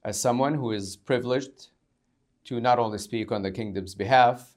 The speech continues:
and about its policies, policies that have promoted peace, stability, and prosperity in the region and beyond, but I am also speaking as somebody who spends much of my day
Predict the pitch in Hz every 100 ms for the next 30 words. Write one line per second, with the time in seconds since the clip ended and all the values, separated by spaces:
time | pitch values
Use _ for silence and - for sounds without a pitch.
0 | - 110 98 95 92 - 143 139 104 104
1 | 117 - _ _ _ _ - 143 135 131
2 | 120 113 110 104 113 110 107 95 95 131
3 | 135 - - - - - 113 117 107 110
4 | 104 98 104 101 147 151 143 110 101 101
5 | 113 101 101 107 - 123 101 120 147 120
6 | - - _ _ _ _ _ - 143 147
7 | 151 165 170 156 139 - 143 139 135 131
8 | 135 _ _ 120 113 - 131 120 117 104
9 | 101 - 123 110 95 135 143 - 117 107
10 | 101 107 101 107